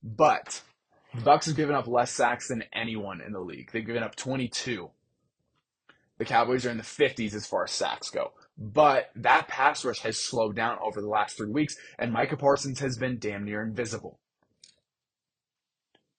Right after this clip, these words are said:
Which makes this a really interesting game because the only way to throw off Tom Brady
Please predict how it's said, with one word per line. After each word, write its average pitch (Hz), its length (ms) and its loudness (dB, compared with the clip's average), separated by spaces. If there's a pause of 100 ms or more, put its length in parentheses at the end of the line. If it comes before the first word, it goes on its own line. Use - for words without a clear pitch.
(360)
Which 131 180 0
makes 151 240 0
this 147 160 0
a 135 40 0
really 143 240 6
interesting 135 340 -2
game 143 260 2
because 127 560 2
the 113 140 -4
only 143 240 -6
way 143 140 4
to 127 80 -4
throw 123 220 2
off 123 140 0
Tom 113 220 0
Brady 120 360 2